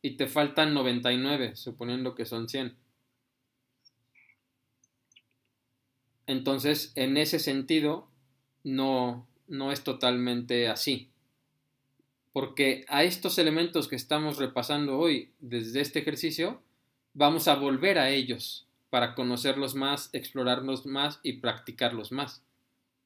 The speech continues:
Y en un rompecabezas no vuelves a tocar esa pieza porque ya está puesta sobre la mesa, solo tienes que encontrar las otras noventa y nueve.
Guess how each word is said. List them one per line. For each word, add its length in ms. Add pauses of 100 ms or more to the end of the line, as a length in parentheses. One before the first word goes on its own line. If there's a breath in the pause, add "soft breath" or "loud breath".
(800)
Y 100
en 120
un 80
rompecabezas 720
no 240
vuelves 400
a 140
tocar 260
esa 200
pieza 260
porque 240
ya 100
está 240
puesta 300
sobre 240
la 100
mesa, 280
solo 260
tienes 240
que 80
encontrar 420
las 160
otras 300
noventa 340
y 60
nueve. 240